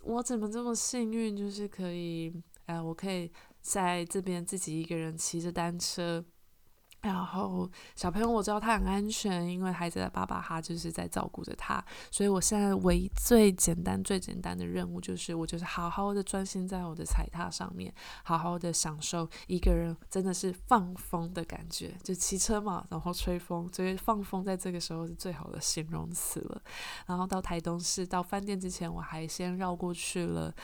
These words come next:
呃，台东最有名铁人开的手卷店，就来一卷，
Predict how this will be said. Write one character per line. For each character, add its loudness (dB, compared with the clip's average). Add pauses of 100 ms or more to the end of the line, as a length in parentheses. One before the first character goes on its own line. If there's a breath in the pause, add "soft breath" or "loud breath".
(260 loud breath)
呃， -2
台 -2
东 -2
最 -2
有 -2
名 -6
铁 2
人 4
开 -4
的 -2
手 -2
卷 -4
店， -4
就 -6
来 -6
一 -6
卷， -8